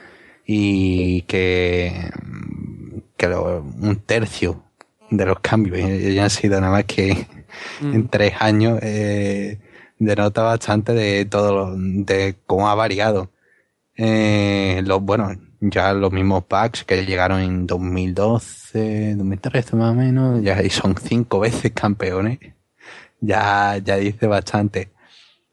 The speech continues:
Speaker 1: Eh, me voy a poner el gorrito de, es una conspiración, pero me, seguimos
Speaker 2: Tirada por
Speaker 1: con
Speaker 2: Luis
Speaker 1: esa,
Speaker 2: Ventura.
Speaker 1: <laughs>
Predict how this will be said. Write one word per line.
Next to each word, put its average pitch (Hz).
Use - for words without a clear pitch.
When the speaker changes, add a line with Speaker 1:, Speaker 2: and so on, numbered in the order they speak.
Speaker 1:
Eh, 104
me 104
voy 92
a 101
poner 104
el 104
gorrito 104
de, 98
es 101
una 120
conspiración, 117
pero 101
me, 98
seguimos 101
Speaker 2:
Tirada 107
por -
Speaker 1:
con 107
Speaker 2:
Luis 104
Speaker 1:
esa, 104
Speaker 2:
Ventura. 131
Speaker 1:
<laughs> -